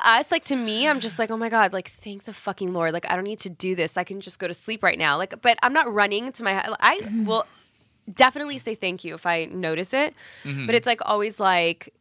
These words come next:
Speaker 1: it's, he thinks it's, like, the craziest thing in the world if he ever picks up a toy.
Speaker 3: Yeah.
Speaker 1: And I just want it to be, happen more often so it doesn't have to be this crazy agenda, like, crazy situation. I want it to
Speaker 3: Mm-hmm.
Speaker 1: happen, like, a little bit more so it's not so, like,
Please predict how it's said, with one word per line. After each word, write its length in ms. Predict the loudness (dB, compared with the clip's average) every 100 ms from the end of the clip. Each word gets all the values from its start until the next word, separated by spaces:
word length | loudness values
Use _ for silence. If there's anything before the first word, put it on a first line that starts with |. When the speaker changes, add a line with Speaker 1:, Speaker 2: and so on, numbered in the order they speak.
| -10
Speaker 1:
it's, 300 | -8 -8 -12
he 220 | -10 -10
thinks 360 | -6 -6 -6 -6
it's, 140 | -4
like, 220 | -4 -4
the 80 | -10
craziest 840 | -10 -12 -14 -6 -4 -4 -6 -10
thing 120 | -8 -6
in 40 |
the 60 | -2
world 280 | -2 -4
if 80 | -6
he 160 | -12 -6
ever 180 | -4 -4
picks 200 | -8 -8
up 100 | -8
a 40 | -8
toy. 400 | -8 -6 -6 -12 _ _
Speaker 3:
Yeah. 320 | 0 0 -2 -2
Speaker 1:
And 100 | 2
I 80 | 4
just 160 | 2 0
want 160 | 0
it 80 | -2
to 80 | -4
be, 60 |
happen 320 | 2 2 2 0
more 200 | 0 2
often 540 | 4 2 0 -2 -2 -6 _ -18
so 140 | -4 -2
it 80 | 0
doesn't 200 | -2 -2
have 100 | -4
to 80 | -6
be 80 | -8
this 160 | -6
crazy 680 | -6 -8 -6 -2 -2 -2 -2
agenda, 420 | -2 -2 -4 -4
like, 200 | -4 -4
crazy 460 | -6 -2 0 0 -2
situation. 560 | -8 -8 -6 -4 -2
I 60 | -2
want 180 | 0 0
it 20 |
to 40 | 0
Speaker 3:
Mm-hmm. 80 | 2
Speaker 1:
happen, 240 | 0 -2
like, 120 | -6
a 40 | -6
little 340 | -6 -2 0
bit 120 | 0
more 260 | 0 0 -2
so 160 | -2 -6
it's 160 | -8
not 320 | -4 -2 -2
so, 260 | -4 -6 -6
like, 340 | -4 -6 -8